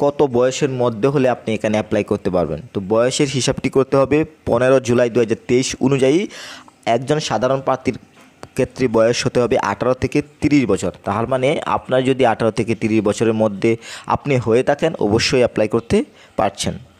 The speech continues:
এখন আমি ধারাবাহিকভাবে ক্যাটাগরির বিষয়গুলো তুলে ধরব। যেমন দুইটি ক্যাটাগরিতে লোক নেওয়া হবে। একে দেখতে পাচ্ছেন অফিস সহায়ক, গ্রেড বিশ অনুযায়ী বেতন দেওয়া হবে।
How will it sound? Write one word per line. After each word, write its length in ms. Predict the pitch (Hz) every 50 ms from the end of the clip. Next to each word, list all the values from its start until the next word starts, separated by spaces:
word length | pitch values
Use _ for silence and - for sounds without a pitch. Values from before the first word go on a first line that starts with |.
| _ _ _ _ _ _ _ _ _ _ _ _ _ _ _ _ _ _ - - _ _ _ _ _ _ _ 123
এখন 180 | - - 165 160 170 170
আমি 100 | 180 180 -
ধারাবাহিকভাবে 600 | 127 113 113 113 110 123 135 127 120 139 135 139 143 -
ক্যাটাগরির 440 | 143 123 - 131 123 139 147 147 135 117
বিষয়গুলো 420 | 117 - - 123 120 113 127 123 127 -
তুলে 160 | - 127 120 113
ধরব। 180 | 113 - - - - - - 302 - - _ - 156
যেমন 240 | 113 117 120 123 120 120 110 - - - - 110 104
দুইটি 220 | 127 127 123 - 139
ক্যাটাগরিতে 400 | - 156 151 139 143 131 123 139 135
লোক 100 | 135 131 - 131
নেওয়া 140 | 131 127 120
হবে। 140 | 120 120 127 - 123
একে 160 | 120 - - 135 123
দেখতে 160 | 117 - -
পাচ্ছেন 220 | 127 127 - 143 120 - - 113
অফিস 200 | - 123 117 - -
সহায়ক, 400 | 135 120 113 107 107 117 143 156 - - - - 95 92
গ্রেড 200 | 110 117 120 117 113 101 98
বিশ 160 | 113 113 107 - - 110
অনুযায়ী 260 | 123 123 120 127 127 110
বেতন 200 | 117 104 - 113 117 120
দেওয়া 140 | 123 127 139
হবে। 160 | 143 151 170